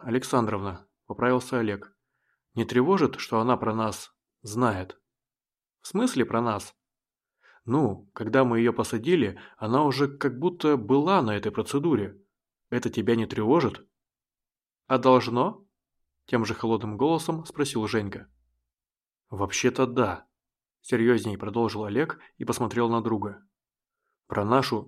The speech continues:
так сказать, деятельность знает уже слишком много людей. И за нас скоро по-настоящему возьмутся. Не так, как сейчас, спустя рукава, а по-настоящему. «Эх, Олег, Олег»,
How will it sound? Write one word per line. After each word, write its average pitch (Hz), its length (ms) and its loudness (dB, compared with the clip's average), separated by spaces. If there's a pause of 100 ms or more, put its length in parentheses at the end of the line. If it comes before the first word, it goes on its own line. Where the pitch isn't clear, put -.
так 117 140 -4
сказать, 107 420 -4
деятельность 117 760 2 (260)
знает 131 420 0
уже 127 180 0
слишком 139 460 -2
много 127 460 0
людей. 104 560 -2 (480)
И 117 80 -6
за 104 120 -2
нас 139 320 -2
скоро 117 300 2
по-настоящему 113 720 0
возьмутся. 107 560 -4 (460)
Не 143 140 2
так, 139 300 2
как 135 140 -6
сейчас, - 560 0
спустя - 380 0
рукава, 104 540 0 (400)
а 110 60 -6
по-настоящему. 107 1000 -2 (920)
«Эх, 220 300 0
Олег, 160 440 4
Олег», 113 560 2